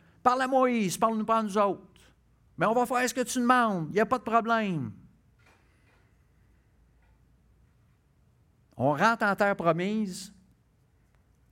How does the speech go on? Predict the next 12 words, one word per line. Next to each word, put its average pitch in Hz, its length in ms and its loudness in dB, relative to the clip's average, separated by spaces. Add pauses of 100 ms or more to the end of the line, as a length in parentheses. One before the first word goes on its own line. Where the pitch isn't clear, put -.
Josué 208 500 2
est 220 100 2
enterré. 175 720 2
Une 240 140 2
génération 165 580 0
plus 139 160 -6
tard, 147 420 0
tout 220 220 0
est 156 60 2
passé 147 280 -2
aux 131 140 -6
oubliettes. 110 560 -8